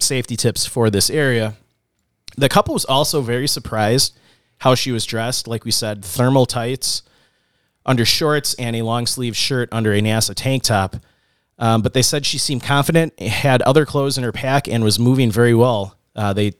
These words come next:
eventually told law enforcement. So debatable that the gear she had on was f-, right for that condition. <laughs> I don't think I'd be hiking in those, you know, that light gear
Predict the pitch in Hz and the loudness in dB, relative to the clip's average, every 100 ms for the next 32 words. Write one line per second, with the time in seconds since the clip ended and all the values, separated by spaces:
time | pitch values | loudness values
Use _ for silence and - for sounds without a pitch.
0 | _ _ - 120 117 120 120 101 131 127 | _ _ -4 -2 0 -2 -4 2 2 2
1 | 110 90 - 85 78 - 151 135 127 _ | -2 -6 -4 -6 -2 0 2 2 0 _
2 | - _ _ - 151 160 196 196 175 151 | -20 _ _ -2 2 4 4 4 4 2
3 | 147 131 123 147 - 143 139 123 123 135 | -4 -4 0 0 0 0 0 0 0 0
4 | 123 117 107 113 _ _ _ _ _ _ | 0 -2 -4 -10 _ _ _ _ _ _
5 | _ _ 110 - - 131 117 120 123 - | _ _ -8 -8 -6 0 2 2 0 -2
6 | 120 113 113 - 110 107 123 127 139 - | 0 0 0 -2 0 2 2 0 -2 -8
7 | - - - - - _ _ _ _ _ | -16 -4 -2 -4 -8 _ _ _ _ _
8 | - 123 123 131 120 117 120 117 107 _ | -4 -2 -2 -4 -4 -4 -4 -4 -6 _
9 | - 123 107 123 113 107 113 117 - 110 | -4 -2 0 0 2 4 2 2 -2 0
10 | 98 104 - 117 120 117 110 113 110 107 | 0 -2 0 0 -2 -6 -6 -6 -4 -6